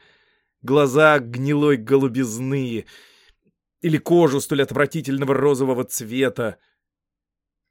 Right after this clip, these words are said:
И как можно восхищаться скульптором, настолько лишенным чувства меры? Пальцы рук Дафны он превратил в ярко-зеленые ветки, а пальцы ее ног — в грязно-коричневые корешки.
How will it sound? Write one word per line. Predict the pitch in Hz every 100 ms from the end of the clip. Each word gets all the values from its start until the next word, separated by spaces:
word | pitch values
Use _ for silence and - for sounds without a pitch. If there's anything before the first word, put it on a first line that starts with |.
| _ _ - - - -
И |
как | - - - 147
можно | 151 180 139 110 110
восхищаться | 107 - 113 - 131 - 110
скульптором, | - - 170 - 131 117 117
настолько | 127 - - 156 151 139
лишенным | 117 - 131 131 123
чувства | - 123 110 120
меры? | 120 120 113 98 - _ _ _ _ _ _ _ _ _ _ _ _ _ _
Пальцы | 156 156 - 156
рук | 156 131
Дафны | 123 160 147 135
он | 127
превратил | 110 120 127 120 143 135
в |
ярко-зеленые | 104 131 143 143 113 117 113 131 127 117 104
ветки, | 95 107 101 - 87 - _ _ -
а | 117
пальцы | 147 143 - 139
ее | 127 123 139
ног — | 147 147 - _
в | 120 107
грязно-коричневые | 127 135 123 135 - 113 123 - 135 120 123 117
корешки. | - 131 120 - - - 98 92 82